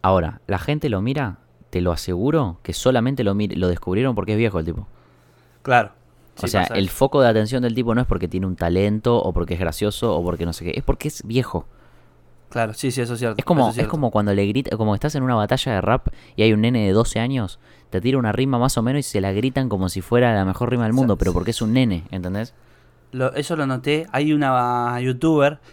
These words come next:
Speaker 2: que se llama, em, Psicóloga Analiza o Reacciona. Y es
Speaker 1: Sí.
Speaker 2: una, una señora ma-, bastante
Speaker 1: Ay,
Speaker 2: grande.
Speaker 1: la vi, la vi, la vi.
Speaker 2: ¿La viste?
Speaker 1: Sí.
Speaker 2: Que reacciona a temas de trap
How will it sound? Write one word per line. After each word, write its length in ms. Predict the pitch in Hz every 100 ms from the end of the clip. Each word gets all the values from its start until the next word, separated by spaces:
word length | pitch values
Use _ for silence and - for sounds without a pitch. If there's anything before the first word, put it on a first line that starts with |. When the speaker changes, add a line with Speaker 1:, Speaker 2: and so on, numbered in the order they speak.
| -
Speaker 2:
que 100 | -
se 120 | 123 127
llama, 440 | 156 151 165 165
em, 760 | 120 123 120 117 113 113 110 123 - - _ - -
Psicóloga 640 | - 147 - 196 202 175
Analiza 580 | 147 135 139 131 - 98
o 120 | - 113
Reacciona. 640 | 117 117 - 131 110 - - - - - -
Y 120 | 165
es 100 | 151
Speaker 1:
Sí. 160 | 87 78 -
Speaker 2:
una, 340 | 240 233 202
una 440 | 214 233 196 180
señora 380 | 160 165 196 160
ma-, 140 | 123 123
bastante 560 | 139 139 - 156 165
Speaker 1:
Ay, 60 | 165
Speaker 2:
grande. 320 | - 247 190
Speaker 1:
la 60 | 202
vi, 220 | 208 180
la 120 | 143 151
vi, 120 | 147
la 80 | 139
vi. 80 | 139
Speaker 2:
¿La 120 | 120
viste? 500 | 156 - 233 135 - - -
Speaker 1:
Sí. 240 | - 107 98
Speaker 2:
Que 280 | 190 240 240
reacciona 500 | 147 147 139 226 233
a 40 |
temas 240 | 220 226 185
de 120 | 135
trap 400 | 156 220 220 -